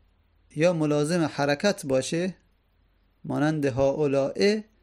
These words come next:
همیشه ملازم حرکت کسره است،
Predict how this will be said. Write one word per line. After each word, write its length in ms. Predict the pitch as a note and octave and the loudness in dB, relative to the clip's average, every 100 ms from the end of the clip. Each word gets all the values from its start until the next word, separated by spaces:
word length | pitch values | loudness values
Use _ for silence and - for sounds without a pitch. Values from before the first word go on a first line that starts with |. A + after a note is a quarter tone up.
| _ _ _ _ | _ _ _ _
همیشه 460 | D3+ D3+ D3+ G3+ | -4 -4 0 0
ملازم 720 | F#3+ D#3 D3 D3 D3 E3+ G3 | 0 0 2 2 0 -2 -2
حرکت 680 | G3 F#3 - D3 C#3+ F#3 F#3 | -2 -2 -4 -2 -2 -2 -4
کسره 460 | - - C#3 - C#3 | -6 -6 -6 -2 -2
است، 320 | A#2 A#2+ - | -2 -6 -10